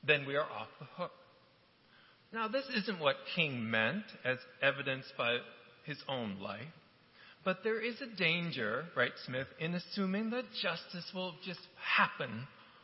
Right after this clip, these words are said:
on its own. He then points us back to Parker's sermon and suggests his words can inspire us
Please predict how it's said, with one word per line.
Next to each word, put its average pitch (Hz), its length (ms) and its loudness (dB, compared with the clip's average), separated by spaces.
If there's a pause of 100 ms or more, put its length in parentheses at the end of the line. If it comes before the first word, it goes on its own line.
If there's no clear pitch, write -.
(480)
on 127 200 -2
its 131 200 -10
own. 117 240 -6 (1200)
He 233 100 -2
then 208 220 4 (100)
points 214 260 2
us 175 200 0
back 185 380 6
to 160 60 -2
Parker's 113 640 2 (180)
sermon 147 440 0
and 156 160 -2
suggests 165 540 0 (120)
his 269 300 -6
words 101 500 -4
can 160 140 -4
inspire 120 600 -2
us 107 220 -2